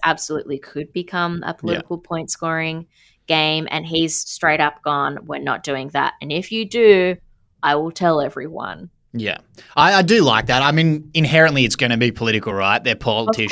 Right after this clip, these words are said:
Speaker 1: Of course.
Speaker 2: So, like, everyone who gets referred is gonna be like, "Oh my God, they're trying to smear me politically."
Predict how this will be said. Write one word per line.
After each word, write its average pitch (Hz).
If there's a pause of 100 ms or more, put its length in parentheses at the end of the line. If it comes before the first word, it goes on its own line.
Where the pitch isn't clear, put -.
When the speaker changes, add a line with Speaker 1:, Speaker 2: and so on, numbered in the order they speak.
Speaker 1:
Of -
course. 147
Speaker 2:
So, 107
like, 104
everyone 123
who 117
gets 104
referred 107
is 104
gonna 117
be 127
like, 131
"Oh 147
my 151
God, 139
they're 127
trying 135
to 135
smear 127
me 123
politically." 117